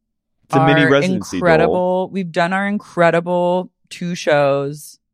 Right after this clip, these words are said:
Speaker 2: launched covid and ended covid at the Roxy,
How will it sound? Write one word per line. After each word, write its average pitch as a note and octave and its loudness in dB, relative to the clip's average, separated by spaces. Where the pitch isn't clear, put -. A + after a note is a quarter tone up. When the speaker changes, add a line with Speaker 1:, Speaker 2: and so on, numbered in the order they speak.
Speaker 2:
launched E3+ -2
covid D#3 0
and D3+ -2
ended C#3+ -2
covid C#3 -4
at C3+ -6
the D3 -4
Roxy, D#3+ -2